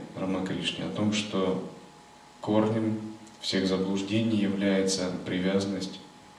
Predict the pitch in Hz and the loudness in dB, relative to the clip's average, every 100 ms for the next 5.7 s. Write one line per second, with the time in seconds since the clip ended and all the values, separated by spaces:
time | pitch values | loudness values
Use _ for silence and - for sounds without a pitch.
0 | - - - 107 98 92 90 92 92 90 | -20 -10 0 4 6 4 2 0 0 0
1 | 85 82 82 - - 95 104 98 90 90 | -2 -4 -6 -8 -4 0 0 0 -2 -2
2 | 87 82 82 80 - - - - - - | -4 -4 -6 -8 -12 -18 -20 -20 -20 -20
3 | - - - - 117 120 120 120 - 113 | -20 -20 -10 2 8 8 8 6 4 6
4 | 107 95 90 87 82 85 90 90 87 85 | 6 6 4 2 2 2 2 4 2 2
5 | 85 87 - 104 110 107 | 0 -2 0 2 4 4